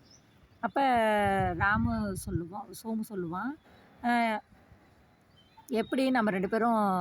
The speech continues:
க-, காட்டு வழியா வந்துட்டுருக்கோம், எப்படி நீ, ம-, விருந்து எனக்கு பண்ண முடியும்?" அப்படின்னு சொல்லி கேட்பான். அப்ப ராமு சொல்லுவான், "அதனால என்ன, என் க-, என் கையில ஒரு முயல் வச்சிருப்பாரு. இந்த முயல்கிட்ட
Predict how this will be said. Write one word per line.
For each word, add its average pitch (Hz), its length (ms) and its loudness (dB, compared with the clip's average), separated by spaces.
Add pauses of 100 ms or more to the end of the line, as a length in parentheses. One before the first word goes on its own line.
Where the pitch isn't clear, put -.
(380)
க-, 175 340 -4
காட்டு 196 300 -2
வழியா 196 40 -2
வந்துட்டுருக்கோம், 165 760 -6 (400)
எப்படி 233 500 -2
நீ, 185 180 -2 (280)
ம-, 175 200 -2
விருந்து 190 380 -2 (640)
எனக்கு 160 280 -10
பண்ண 165 200 -6
முடியும்?" 151 540 -8 (420)
அப்படின்னு 160 380 -8
சொல்லி 143 340 -16
கேட்பான். 156 540 -14 (680)
அப்ப 247 380 0
ராமு 208 380 2
சொல்லுவான், 185 420 2
"அதனால 196 520 2
என்ன, 185 300 0
என் 165 340 -2
க-, 160 100 -8
என் 156 240 -6 (180)
கையில 202 260 0
ஒரு 196 160 -2
முயல் 165 280 -2
வச்சிருப்பாரு. 160 680 -6 (480)
இந்த 233 180 0
முயல்கிட்ட 247 520 0